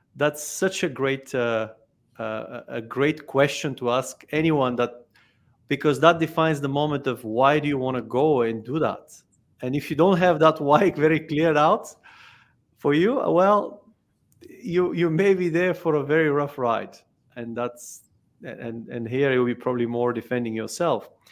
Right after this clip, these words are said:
And it leads me to my next question, which, let's talk about resilience. Um, being in politics or, or really politician encounters,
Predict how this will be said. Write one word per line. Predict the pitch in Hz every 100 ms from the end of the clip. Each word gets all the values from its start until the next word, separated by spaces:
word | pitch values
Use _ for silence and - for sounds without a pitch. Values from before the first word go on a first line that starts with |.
| _ - - - -
And | 147 151 - - - - - -
it | - 175
leads | 233 254
me | 247
to | 214
my | 180 165
next | 160 160 - -
question, | 165 160 139
which, | 135 127 165
let's | 233
talk | - 311
about | 294 170 143
resilience. | 135 117 139 113 101 - _ _ _ _ _ _ -
Um, | 127 123 120 120 113 _ _ _ _ _ _ _ _ _ _ _ -
being | 139 202 202
in | 160
politics | - 151 160 151 147 139 - -
or, | 117
or | 113 - 117
really | 120 135 123
politician | 123 117 113 143 135 131 117 117 - _ _ _ _ -
encounters, | 139 139 160 165 160 160 151 147 -